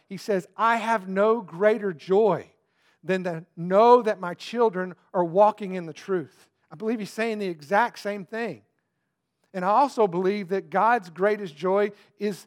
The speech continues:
the very same thing. When he sees us living out of the truth of what he has accomplished. In verse twelve, Paul says,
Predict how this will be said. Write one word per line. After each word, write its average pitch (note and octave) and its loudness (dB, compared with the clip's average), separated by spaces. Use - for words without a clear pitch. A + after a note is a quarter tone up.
the F#3+ -2
very G3+ -2
same G#3+ -10
thing. A3+ -10
When G3+ -2
he A3+ -4
sees B3+ -4
us B3 8
living A#3 4
out A3+ 4
of G#3 4
the F#3+ -2
truth B3 -8
of F#3 -4
what G3 2
he A3 -10
has F#3 -4
accomplished. - -12
In D3+ -14
verse E3+ -4
twelve, E3 -4
Paul F3+ -4
says, D#3 -6